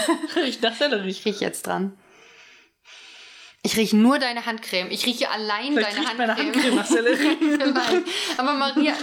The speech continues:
Speaker 1: das, das hilft uns im Gesprächsfluss überhaupt nicht. "Guck mal, mein Deckel riecht nach Sellerie."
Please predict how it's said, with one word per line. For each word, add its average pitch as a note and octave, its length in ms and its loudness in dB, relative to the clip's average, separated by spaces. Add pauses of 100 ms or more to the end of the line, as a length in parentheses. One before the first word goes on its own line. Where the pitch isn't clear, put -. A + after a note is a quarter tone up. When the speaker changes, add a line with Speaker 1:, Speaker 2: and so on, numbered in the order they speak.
Speaker 1:
das, B3 140 0 (320)
das B3+ 280 -2
hilft D4+ 320 2
uns C4+ 220 -2
im - 600 -2
Gesprächsfluss A#3 720 -2
überhaupt D4 520 4
nicht. G#4+ 340 2 (140)
"Guck D4 220 2
mal, D4 320 6
mein C#4+ 260 2
Deckel C#4 380 2
riecht C4 240 2
nach C4+ 240 4
Sellerie." C4 760 4